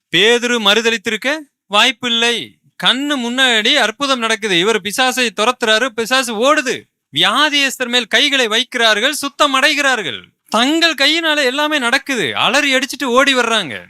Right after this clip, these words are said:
"ஆண்டவரே, நீங்க சொன்ன மாதிரி நடக்குது," ஒரே சந்தோஷம். ஆண்டவர், "இதுக்காக சந்தோஷப்படாதீங்க, உங்க பேர் ஜீவ புஸ்தகத்துல எழுதி இருந்தா அதுக்காக சந்தோஷப்படுங்கன்னு" சொல்லுகிற அளவுக்கு இந்த வல்லமை அவர்களுக்கு ஏன்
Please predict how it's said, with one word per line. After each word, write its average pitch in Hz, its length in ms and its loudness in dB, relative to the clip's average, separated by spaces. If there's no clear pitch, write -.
"ஆண்டவரே, 262 580 2
நீங்க 247 200 0
சொன்ன 247 260 -2
மாதிரி 269 220 0
நடக்குது," 254 680 0
ஒரே 247 300 4
சந்தோஷம். 233 840 -4
ஆண்டவர், 202 480 0
"இதுக்காக 220 560 0
சந்தோஷப்படாதீங்க, 175 720 -4
உங்க 156 180 -4
பேர் 165 240 0
ஜீவ 180 220 0
புஸ்தகத்துல 160 360 -4
எழுதி 170 260 2
இருந்தா 170 340 0
அதுக்காக 226 560 2
சந்தோஷப்படுங்கன்னு" 202 680 -2
சொல்லுகிற 190 520 0
அளவுக்கு 165 580 0
இந்த 311 560 0
வல்லமை 269 800 0
அவர்களுக்கு 240 960 0
ஏன் 247 460 0